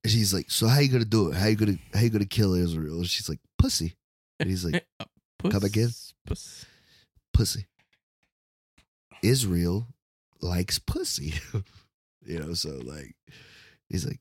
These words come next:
Speaker 1: "So you're gonna use pussy?" Yeah,
Speaker 2: I got it, I
Speaker 1: got
Speaker 2: got
Speaker 1: it.
Speaker 2: it. <laughs>
Speaker 1: He plays in The Sopranos.
Speaker 2: Oh, really?
Speaker 1: He plays Richie Aprile in
Speaker 2: Oh,
Speaker 1: The
Speaker 2: I see.
Speaker 1: Sopranos. And he was also in Mean Streets.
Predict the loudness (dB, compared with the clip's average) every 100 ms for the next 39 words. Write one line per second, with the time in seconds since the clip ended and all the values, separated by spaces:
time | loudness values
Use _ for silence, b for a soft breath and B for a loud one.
0 | _ -4 2 4 4 2 2 0 -4 _
1 | _ -4 -4 -6 -14 -18 -18 -14 -12 -12
2 | -12 -10 -8 -8 -8 -8 -6 -2 0 0
3 | -2 -4 2 6 6 6 2 2 0 2
4 | 2 2 0 -2 -6 0 2 2 2 4
5 | 4 2 2 0 0 0 0 -2 -4 -18
6 | -10 -4 -2 -2 -2 0 0 0 -4 -12
7 | b b b b b b b -2 2 4
8 | 4 2 4 4 6 4 0 -2 -2 -2
9 | -4 -6 -8 -14